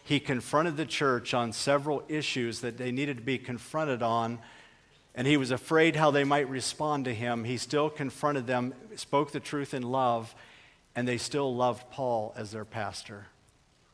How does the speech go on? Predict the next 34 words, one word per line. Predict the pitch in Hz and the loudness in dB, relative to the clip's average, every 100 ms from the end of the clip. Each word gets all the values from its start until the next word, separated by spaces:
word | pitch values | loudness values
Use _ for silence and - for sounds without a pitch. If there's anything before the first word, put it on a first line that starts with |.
| _ _ _ _ _ _ _ _ _ _ _ _ _ _ _ _ - | _ _ _ _ _ _ _ _ _ _ _ _ _ _ _ _ -4
And | 135 | 2
it | 127 | 2
brought | 127 127 131 | 4 4 4
comfort | 143 127 135 113 | -2 -2 -2 -8
to | |
Paul's | 117 127 120 - | -6 -2 0 2
heart | 131 120 120 | 0 0 -2
because | 113 127 | -4 -2
he | 127 | 0
wasn't | 127 135 127 | 2 2 0
sure | - - 139 120 | -4 0 0 0
how | 120 120 | 0 0
they | 113 | 0
were | 113 | 0
going | 117 117 117 | -2 -4 -4
to | |
respond. | 110 104 - 120 107 104 104 107 - _ _ _ _ _ _ _ _ - | -6 -6 -6 -4 -4 -4 -10 -16 -20 _ _ _ _ _ _ _ _ -6
And | 127 | 4
so | 156 143 | 6 6
Paul | 160 156 143 | 8 8 8
personally | 156 160 - 147 131 | 6 4 6 2 2
felt | 160 139 | 4 4
a | 131 | 4
deep | 113 151 - | 0 -2 0
sense | - 151 135 | 2 2 2
of | 135 107 | 0 2
deep | 151 151 | 0 2
relief | 147 135 147 143 | 0 2 2 0
and | 123 107 | -6 0
comfort | 147 151 147 123 | 0 2 0 0
when | 131 | 0
he | 135 | 0
received | 127 - 151 139 120 | 0 0 0 -2 0
word | 143 151 127 120 | 4 4 4 0